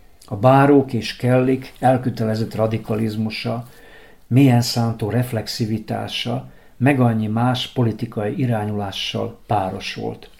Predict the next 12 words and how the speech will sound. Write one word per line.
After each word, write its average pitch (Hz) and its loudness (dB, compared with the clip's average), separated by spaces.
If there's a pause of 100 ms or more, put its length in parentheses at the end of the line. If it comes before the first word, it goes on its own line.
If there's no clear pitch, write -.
(1040)
Magába 175 6
szívtak 135 0
persze 135 0
a 127 4
nyolcvanas 131 2
évek 123 0
elejére 120 2
pártként 123 0
a 117 -4
színen 127 2
mozgó 113 0
zöldek, 117 2